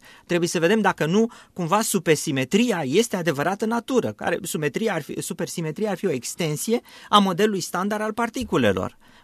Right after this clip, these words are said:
Cu alte cuvinte, avem o mod-, metoda a fost de succes, de ce am schimba-o? Mergem mai departe cu această metodă.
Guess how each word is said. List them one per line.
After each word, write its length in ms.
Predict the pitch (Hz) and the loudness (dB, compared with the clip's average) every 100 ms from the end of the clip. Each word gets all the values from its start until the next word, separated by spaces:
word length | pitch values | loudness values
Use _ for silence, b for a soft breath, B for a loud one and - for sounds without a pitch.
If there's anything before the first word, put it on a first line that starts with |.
| - | 0
Cu 60 | |
alte 160 | 196 190 | 2 2
cuvinte, 240 | 170 180 | 0 -2
avem 260 | 147 180 226 | 0 4 6
o 60 | 214 | 6
mod-, 380 | 156 113 - 151 | 4 0 0 0
metoda 420 | 135 - 226 156 | 2 4 4 4
a 40 | |
fost 280 | 139 190 - | 0 -2 -4
de 220 | 156 156 | -2 2
succes, 400 | 185 160 - 180 190 | 2 2 2 0 2
de 160 | 135 | 2
ce 180 | 170 190 | 2 4
am 120 | 185 | 2
schimba-o? 680 | 190 - 240 240 202 120 98 b b b | 0 0 2 4 4 4 2 b b b
Mergem 260 | 180 185 190 | -2 0 2
mai 120 | 170 | 0
departe 360 | 156 170 196 | 0 0 -2
cu 80 | 202 | 0
această 360 | 202 226 214 226 | 0 0 -2 0
metodă. 520 | 233 233 214 104 110 | 0 0 0 0 -4